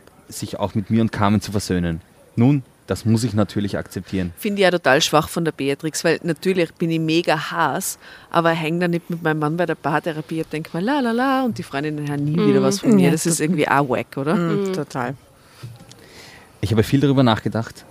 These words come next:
Speaker 1: ob ich trotzdem noch einmal eine Freundin aufklären würde, deren Partner hinter ihrem Rücken andere Frauen datet.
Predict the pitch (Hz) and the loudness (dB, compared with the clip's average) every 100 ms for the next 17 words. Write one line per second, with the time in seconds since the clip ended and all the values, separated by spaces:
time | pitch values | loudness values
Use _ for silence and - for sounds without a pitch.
0 | - 101 104 - 113 - 123 110 107 110 | -8 -6 -4 -2 -4 0 -2 0 -2 0
1 | 110 110 104 101 117 92 101 - 113 104 | 0 -2 0 4 4 2 -2 0 -2 0
2 | 104 107 113 131 - - - 101 101 98 | 0 0 0 -2 -10 -20 -4 0 0 0
3 | 95 117 107 104 101 104 104 117 85 98 | -2 0 0 0 0 0 -2 -4 -2 -2
4 | 104 98 98 95 95 90 - 87 | -2 -2 -2 0 0 -2 -4 -8